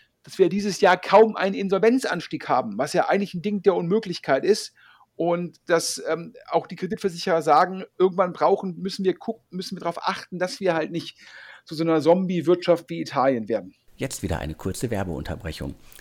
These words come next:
Speaker 2: Die heutige Ausgabe wird gesponsert vom Ruhr-Summit. Der Ruhr-Summit findet in diesem Jahr am siebenundzwanzigsten und achtundzwanzigsten Oktober in Bochum statt, in der Jahrhunderthalle. Und zwar digital und offline. Die Teilnehmer erwarten Highlight-Speaker wie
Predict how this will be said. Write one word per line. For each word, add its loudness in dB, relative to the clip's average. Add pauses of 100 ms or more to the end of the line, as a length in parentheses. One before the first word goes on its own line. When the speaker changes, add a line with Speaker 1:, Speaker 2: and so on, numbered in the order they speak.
Speaker 2:
Die -2
heutige -6
Ausgabe -6
wird -10
gesponsert -6
vom -6
Ruhr-Summit. -6 (300)
Der -4
Ruhr-Summit -4
findet -4
in -4
diesem -4
Jahr -4
am -4
siebenundzwanzigsten -6
und -10
achtundzwanzigsten -8
Oktober -8 (340)
in 0
Bochum 0
statt, -10 (320)
in 2
der 2
Jahrhunderthalle. -4 (260)
Und -4
zwar -4 (180)
digital -6 (440)
und 0
offline. -6 (540)
Die -4
Teilnehmer 0
erwarten -4
Highlight-Speaker -6
wie -4